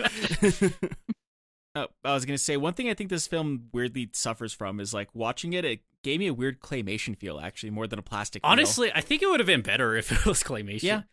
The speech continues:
Speaker 2: Yeah.
Speaker 1: Actu-, so,
Speaker 3: But
Speaker 1: I'll, I'll get this out of the way. Um, I think the biggest issue I have with this film is that it's mocap. And I think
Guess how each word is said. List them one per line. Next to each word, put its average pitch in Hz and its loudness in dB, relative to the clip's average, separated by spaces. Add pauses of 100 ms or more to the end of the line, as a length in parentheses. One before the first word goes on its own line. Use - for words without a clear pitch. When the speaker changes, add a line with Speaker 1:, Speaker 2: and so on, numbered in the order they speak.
Speaker 2:
Yeah. 120 -2
Speaker 1:
Actu-, - 6
so, 175 4
Speaker 3:
But 120 2
Speaker 1:
I'll, 185 2
I'll 180 2
get 220 0
this 208 0
out 170 6
of 160 4
the 156 2
way. 151 4
Um, 143 2
I 139 0
think - 0
the 269 4
biggest 165 2 (180)
issue 147 2
I 151 6
have 117 0
with 110 -6
this 113 -4
film 117 -2 (120)
is 110 -2
that 113 2
it's 107 -4
mocap. - -4 (480)
And 117 0
I 120 2
think 156 -2